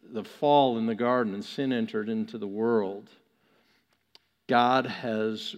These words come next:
repetitively being, uh, been saying, "Let there be light," calling into darkness, proclaiming his goodness, proclaiming light. And that's what the series is about. And again, today, that's where we're,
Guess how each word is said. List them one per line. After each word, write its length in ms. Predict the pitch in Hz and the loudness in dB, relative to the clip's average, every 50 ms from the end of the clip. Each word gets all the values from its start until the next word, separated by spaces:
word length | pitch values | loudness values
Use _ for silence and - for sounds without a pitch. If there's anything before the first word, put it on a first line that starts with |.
| - 107 | -16 -12
repetitively 960 | 110 104 - - - - - 175 165 165 143 113 110 104 95 104 107 104 104 | -14 -14 -12 -14 -16 -4 -2 0 0 2 0 0 -2 -6 -6 -6 -4 -4 -4
being, 380 | 98 113 107 107 107 104 107 113 _ _ - | -2 -4 -4 -4 -4 -6 -6 -8 _ _ -8
uh, 120 | 117 104 - 113 | -8 -8 -8 -6
been 220 | 107 117 107 104 | -6 -4 -4 -6
saying, 680 | 104 - - - 120 120 117 107 98 90 92 95 95 _ _ _ _ _ _ _ | -8 -10 -6 -4 -2 -2 -2 -4 -6 -8 -12 -14 -16 _ _ _ _ _ _ _
"Let 520 | 110 110 113 110 113 - - - - 117 | 0 2 2 2 0 -2 -10 -20 -10 -4
there 200 | 107 113 110 110 | -4 -2 -2 -2
be 220 | 107 110 113 110 | -2 -2 -2 -2
light," 420 | 107 107 101 92 92 95 - - _ | 0 0 -2 -2 -4 -8 -12 -14 _
calling 460 | - - 131 127 131 135 143 143 139 | -8 -6 -4 -2 0 0 0 2 2
into 220 | 139 139 131 135 | 0 2 0 -2
darkness, 720 | 127 113 101 98 95 - - - 95 95 92 - - - - - - - _ _ | -2 -2 -4 -4 -4 -8 -10 -12 -12 -12 -10 -10 -12 -12 -14 -16 -20 -20 _ _
proclaiming 920 | - - 120 117 - - - - 143 147 147 151 151 147 135 117 107 110 104 | -6 -4 -4 -4 -4 -8 -2 2 4 4 6 6 4 4 2 2 0 -2 -4
his 340 | 92 85 110 123 123 113 110 | -6 -8 -6 -6 -6 -6 -4
goodness, 320 | - 127 113 101 101 - | -4 -4 -4 -4 -6 -10
proclaiming 640 | _ - - 98 - _ 110 107 101 101 101 98 95 | _ -18 -20 -20 -14 _ -8 -8 -6 -6 -8 -8 -6
light. 440 | 101 107 107 107 98 92 90 95 - | -6 -4 -4 -4 -6 -8 -10 -12 -14
And 180 | 107 104 98 110 | -12 -8 -6 -4
that's 180 | 120 117 - | -6 -6 -6
what 120 | - - - | -14 -12 -12
the 60 | 110 | -12
series 500 | - - - 117 107 104 98 98 92 95 | -12 -10 -8 -6 -6 -6 -6 -8 -10 -12
is 80 | 90 | -14
about. 320 | 92 90 110 113 113 110 - | -10 -6 -2 -2 -2 -2 -4
And 100 | 95 98 | -8 -14
again, 240 | 90 104 107 101 92 | -12 -10 -10 -10 -10
today, 560 | - - - - 113 120 113 101 92 92 92 _ - - - - - _ _ | -12 -12 -8 -4 -4 -2 -2 -4 -6 -10 -14 _ -20 -20 -20 -20 -20 _ _
that's 220 | - 107 - - - | -14 -12 -12 -10 -8
where 360 | 101 98 98 95 95 95 - _ _ _ _ _ _ _ | -6 -4 -4 -4 -6 -8 -10 _ _ _ _ _ _ _
we're, 140 | 110 104 | -10 -10